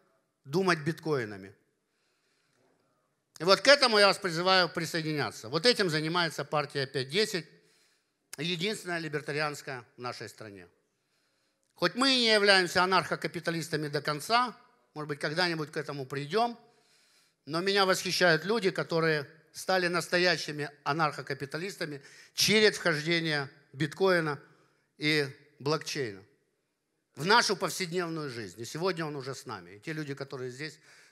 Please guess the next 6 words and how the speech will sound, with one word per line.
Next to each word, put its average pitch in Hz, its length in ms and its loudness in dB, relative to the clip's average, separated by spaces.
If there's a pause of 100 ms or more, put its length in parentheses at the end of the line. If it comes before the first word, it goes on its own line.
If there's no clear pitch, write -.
безусловно, 151 520 -6
понимают, 151 580 -6
о 123 40 -12
чём 123 240 -10
я 113 180 -10 (560)
говорю. 131 420 0